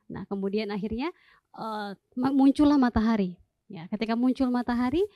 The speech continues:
Nabi Ibrahim sangka, "Inilah Tuhan, karena ini lebih besar." Tapi matahari pun menghilang ya Mas kalau malam. Nah,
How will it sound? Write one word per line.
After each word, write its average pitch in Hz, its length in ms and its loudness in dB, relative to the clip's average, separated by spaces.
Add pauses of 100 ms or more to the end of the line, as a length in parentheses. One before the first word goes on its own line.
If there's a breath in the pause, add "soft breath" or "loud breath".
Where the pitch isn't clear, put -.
(160 soft breath)
Nabi 233 160 2
Ibrahim 226 400 2
sangka, 240 320 -6 (240)
"Inilah 247 400 2
Tuhan, 208 400 -2
karena 240 160 -8
ini 262 160 -6
lebih 214 240 -8
besar." 214 240 -16 (1120)
Tapi 262 160 2
matahari 262 400 0
pun 302 80 0
menghilang 277 400 0
ya 220 80 2
Mas 240 160 -2
kalau 214 160 -2
malam. 214 320 -4 (720)
Nah, 185 160 -10